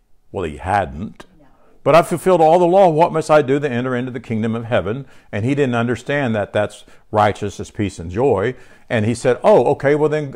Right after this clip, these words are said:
Speaker 1: I'll add another one. Go sell all you have and give it to the poor," 'cause Jesus knew his heart and he wouldn't do it. He turned around and walked away, right?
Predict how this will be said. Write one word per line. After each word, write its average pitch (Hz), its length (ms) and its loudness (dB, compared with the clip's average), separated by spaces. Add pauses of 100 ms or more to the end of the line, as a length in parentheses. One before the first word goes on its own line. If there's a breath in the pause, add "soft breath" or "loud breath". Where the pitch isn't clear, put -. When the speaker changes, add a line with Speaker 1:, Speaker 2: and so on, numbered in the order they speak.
(120)
Speaker 1:
I'll 160 180 2
add 139 180 2
another 147 320 0
one. 98 160 -10
Go 123 140 -4
sell 123 300 -2
all 123 120 0
you 123 120 -6
have 110 440 -4 (160 soft breath)
and 101 140 -10
give 98 160 -2
it - 80 -12
to 98 80 -10
the 87 80 -12
poor," 139 320 0
'cause 117 380 -6 (340)
Jesus 107 480 -8
knew 101 120 -6
his 82 160 -10
heart 85 260 -8
and - 80 -20
he 104 60 -8
wouldn't 107 260 -6
do 170 140 -6
it. - 120 -10
He 92 120 -10
turned 95 240 -8
around 110 200 -2
and 107 80 -10
walked 95 220 -6
away, - 320 -8 (680)
right? 107 300 0